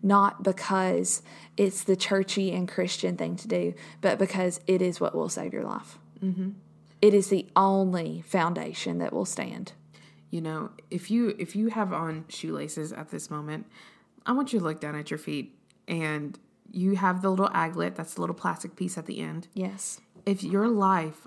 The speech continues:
Speaker 2: on this earth is that whole aglet, why are you so concerned with what happens there and not what happens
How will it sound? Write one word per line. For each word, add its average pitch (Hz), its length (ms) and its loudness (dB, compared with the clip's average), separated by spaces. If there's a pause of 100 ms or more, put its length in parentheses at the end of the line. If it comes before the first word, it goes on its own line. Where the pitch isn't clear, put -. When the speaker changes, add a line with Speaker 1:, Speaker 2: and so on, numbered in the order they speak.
Speaker 2:
on 170 160 2
this 170 260 -2
earth 156 300 -6 (340)
is 165 160 -4
that 165 160 -2
whole - 300 -4
aglet, 160 400 -2 (760)
why 185 180 2
are 185 100 2
you 190 140 0
so 180 220 -6
concerned 160 600 -6
with 151 120 -12
what 160 120 -6
happens 165 400 -4
there 143 320 -8 (360)
and 180 120 -2
not 156 180 -4
what 160 80 -8
happens 160 480 -10